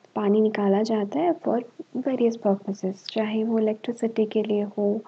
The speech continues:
या फिर irrigation के लिए हो, fishing के लिए हो, agriculture के लिए हो, तो वो बहुत सारे purposes में यूज़ होता है। Now what is dam? A dam is a barrier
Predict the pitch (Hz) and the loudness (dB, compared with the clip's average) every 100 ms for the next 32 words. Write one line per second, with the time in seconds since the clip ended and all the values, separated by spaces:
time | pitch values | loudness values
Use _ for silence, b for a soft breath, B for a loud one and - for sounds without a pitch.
0 | B B B - 208 208 220 220 220 - | B B B -4 -4 -2 0 0 0 2
1 | 233 233 226 202 - 208 202 208 202 202 | 2 4 2 2 -2 -2 -2 -2 -2 -2
2 | 202 208 202 202 - _ _ _ _ 254 | -2 0 0 -2 -10 _ _ _ _ -4
3 | 247 233 220 214 208 202 202 - 208 - | -2 0 0 2 0 0 0 -2 -2 -2
4 | 233 247 240 220 202 - 196 196 202 208 | 0 0 0 -2 -2 -2 -6 -2 -2 0
5 | 208 214 - 294 285 247 220 220 240 233 | -4 -6 -2 -2 0 0 -2 -2 -4 0
6 | 220 208 202 196 202 - 359 320 220 208 | 0 0 -2 -2 -6 -2 2 2 0 -4
7 | 190 - 202 - _ - 202 214 226 240 | -6 -6 -10 -14 _ -2 0 0 -2 -6
8 | - 233 285 - B B B B - 214 | -4 -4 -4 -8 B B B B -2 0
9 | 233 262 277 233 220 233 233 226 196 202 | 0 0 0 0 0 0 0 2 2 0